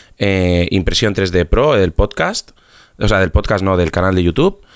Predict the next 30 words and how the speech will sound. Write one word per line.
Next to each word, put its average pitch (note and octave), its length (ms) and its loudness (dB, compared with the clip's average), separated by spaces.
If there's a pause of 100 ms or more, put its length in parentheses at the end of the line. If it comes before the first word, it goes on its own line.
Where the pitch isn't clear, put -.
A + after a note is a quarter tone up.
(300)
en D3+ 120 0
el D#3 140 0
cual, B2+ 600 0 (160)
eh, F#2 380 2
si - 320 0
diseñáis G#2+ 680 2
con A2+ 220 0
Fusion B2+ 340 0
tres A2+ 160 -2
sesenta C3+ 440 0
un F#2+ 220 2
Benchy, A2 460 0 (420)
una, F#2 800 2 (180)
un G2+ 200 0
cubo A2+ 300 4
de G2+ 80 2
estos, - 500 -4
de, F2 760 0 (1300)
de G2 140 0
calibración, F#2 800 0 (360)
pues A#2+ 280 2
lo A2 220 2
tenéis G2 280 0
que A2 100 -2
subir G2 320 2
a F2 640 2 (800)
lo F#2 200 0
que F#2 240 2
es - 180 -6
Twitter A#2 520 -4